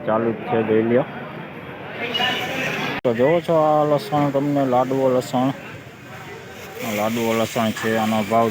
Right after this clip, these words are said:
થયો છે વીસ કિલોનો ભાવ પચીસો ને એકત્રીસ રૂપિયા. ઝીણા મોટું આમાં પણ સાથે જ છે,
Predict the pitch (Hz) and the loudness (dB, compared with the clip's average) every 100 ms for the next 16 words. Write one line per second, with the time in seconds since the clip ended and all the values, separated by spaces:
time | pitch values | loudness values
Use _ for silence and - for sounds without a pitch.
0 | - 123 113 127 110 120 - - 131 123 | 0 -2 0 2 2 2 -2 -6 0 2
1 | 123 117 117 117 113 127 - 151 135 - | 2 2 2 2 0 -6 -6 -4 -2 0
2 | 123 120 113 120 143 127 131 123 113 104 | 0 2 2 0 -4 -2 -2 -2 -2 -4
3 | 107 98 95 - - - - - - - | -4 -4 -6 -10 -18 -18 -18 -18 -16 -16
4 | - - - - - - - - - 113 | -16 -16 -16 -16 -14 -14 -14 -14 -8 0
5 | 120 117 117 113 117 107 120 117 120 117 | 2 2 2 0 0 2 2 0 0 -2
6 | 120 113 - 113 - 117 | -2 -4 -2 -4 -4 -2